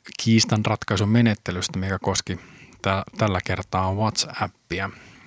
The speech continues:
Ja varmasti kaikille on tuttua tämä WhatsApp, äh, sovelluksen toiminta, mutta nyt sitten tuossa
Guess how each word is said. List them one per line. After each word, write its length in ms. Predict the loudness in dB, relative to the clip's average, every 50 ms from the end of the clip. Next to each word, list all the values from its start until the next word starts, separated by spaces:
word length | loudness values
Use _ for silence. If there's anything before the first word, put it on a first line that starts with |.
| -18 -12 -8
Ja 220 | -6 -6 -6 -6 -8 -6 -2 0
varmasti 320 | 0 0 0 -6 -8 -6 0
kaikille 360 | 2 2 2 2 0 0 0
on 100 | 0 0 0
tuttua 440 | -2 -2 -2 _ -4 0 0 0 0
tämä 300 | 0 -2 -2 -2 -2 -2
WhatsApp, 440 | -2 -2 -2 -2 -2 -4 -6 -10
äh, 60 | -12 -16 -16 -16 -14 -10 -8 -8 -6 -2
sovelluksen 640 | 0 4 4 6 6 6 4 2 -2 -4 -4 -4 -2
toiminta, 580 | 2 4 6 8 8 6 6 2 0 -2 -4 -4
mutta 380 | -6 -6 -8 -8 -4 -4 -6 -6 -6 _ _ _ _ _ _ _ _ _ _ _ _ _ _ _ _ _ -6 -4 0
nyt 160 | 2 2 2 4
sitten 300 | 2 0 2 2 0 2
tuossa 220 | 2 0 0